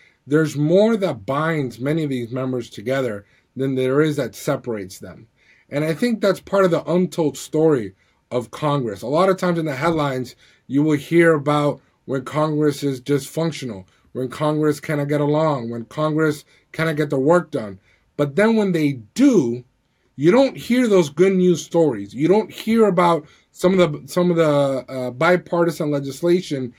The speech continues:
that they are putting forward or that they're working on. And I think that is an important message that we need to, uh, to get out there into the American public,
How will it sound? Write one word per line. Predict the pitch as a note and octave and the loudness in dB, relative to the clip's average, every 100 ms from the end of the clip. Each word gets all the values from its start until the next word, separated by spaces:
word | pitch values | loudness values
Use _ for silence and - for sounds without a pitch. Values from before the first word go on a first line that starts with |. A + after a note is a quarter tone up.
| _ _ | _ _
that | C#3+ C#3+ | -4 2
they | D#3 | 2
are | D#3+ | 2
putting | C#3+ D#3+ D3 C#3 | 0 -4 -2 -4
forward | - F#3 F3 D#3 C3+ - _ - | 4 6 6 4 0 -6 _ -6
or | C#3 | 0
that | C#3+ C#3+ | 0 0
they're | C#3+ C3 | 0 0
working | C#3+ F3+ F3 C3+ | 4 2 2 -6
on. | A#2 A2 G2 _ _ _ - | -4 -8 -10 _ _ _ -4
And | F3 | 2
I | F#3 | 2
think | F3+ G#3+ D3+ D3+ | 2 -2 0 0
that | G#3 A#3+ | 0 0
is | A#3 F#3+ | 0 0
an | E3+ | -2
important | D3 - E3+ C#3 A#2+ | -4 -2 -2 -2 -4
message | C#3+ D3+ C#3 A2+ G#2 - _ _ _ C#3 | -6 -4 -6 -8 -8 -16 _ _ _ -2
that | C#3+ C#3 | -2 -2
we | D3+ | -2
need | D#3 E3 | 0 -2
to, | - D3+ C#3 C3 | -2 0 0 -2
uh, | B2+ A#2+ - | -4 -6 -10
to | - | -18
get | A#2+ C#3+ D3+ | -6 -2 0
out | D3+ D3+ | 0 -2
there | C3 A2+ A2 | -4 -6 -8
into | B2 B2 B2+ | -10 -12 -8
the | B2 | -6
American | C3 C#3 B2+ A#2 | -4 -4 -6 -10
public, | A2+ C#3+ B2+ A2+ G#2 | -6 -6 -4 -8 -10